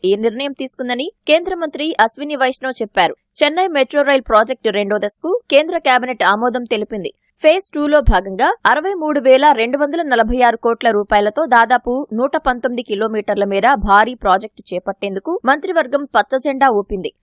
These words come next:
రెండు వేల ఇరవై ఏడు నాటికి ఈ ప్రాజెక్టు పూర్తి చేసేలా ప్రణాళికలు చేస్తున్నారు. నేషనల్ మిషన్ on edible oil, ఆయిల్ సీడ్స్ కు కేబినెట్ ఆమోదం తెలిపింది. వంట నూనె దిగుమతులపై ఆధారపడకుండా స్వయం సమృద్ధి సాధించడమే లక్ష్యంగా వచ్చే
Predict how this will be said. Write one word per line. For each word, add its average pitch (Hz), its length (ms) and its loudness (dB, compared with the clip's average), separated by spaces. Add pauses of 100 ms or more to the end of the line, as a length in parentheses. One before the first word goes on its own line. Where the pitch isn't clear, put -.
రెండు 269 240 2
వేల 392 160 -2
ఇరవై 269 400 0
ఏడు 214 220 0
నాటికి 214 480 -4
ఈ 302 100 2
ప్రాజెక్టు 311 460 0
పూర్తి 311 320 -6 (120)
చేసేలా 262 340 4
ప్రణాళికలు 262 560 0 (100)
చేస్తున్నారు. 220 460 -2 (240)
నేషనల్ 339 440 0
మిషన్ 294 400 0 (160)
on 262 60 0 (160)
edible 226 260 0 (200)
oil, 240 160 -2 (200)
ఆయిల్ 359 260 2
సీడ్స్ - 300 -10
కు 285 220 -4
కేబినెట్ 240 360 2
ఆమోదం 226 400 0
తెలిపింది. 190 460 -8 (220)
వంట 277 240 2
నూనె 381 280 -4
దిగుమతులపై 254 720 0
ఆధారపడకుండా 196 960 0
స్వయం 294 340 0
సమృద్ధి 285 480 -4
సాధించడమే 247 720 0
లక్ష్యంగా 233 580 0 (100)
వచ్చే 269 400 0